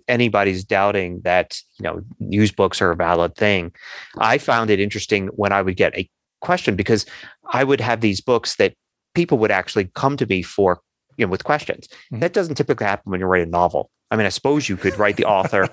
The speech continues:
Speaker 2: <laughs>
Speaker 1: of a mystery book and said, "How could it be the butler? The butler wasn't," you know, whatever. But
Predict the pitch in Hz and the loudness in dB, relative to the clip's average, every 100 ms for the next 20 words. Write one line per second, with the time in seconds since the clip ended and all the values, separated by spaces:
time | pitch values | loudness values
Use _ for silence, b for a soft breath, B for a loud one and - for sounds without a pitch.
0 | - - 113 117 127 - 110 101 101 104 | -6 -2 0 2 0 2 0 2 0 0
1 | 90 - 107 101 143 302 339 302 202 202 | -2 0 0 2 -2 0 0 0 -2 -2
2 | 190 190 - 131 117 135 202 202 180 185 | 0 0 2 0 0 0 -2 0 0 0
3 | 180 170 170 139 - B B 139 131 95 | -4 -6 -2 0 -2 B B 2 2 0
4 | B B B _ 143 135 | B B B _ 2 2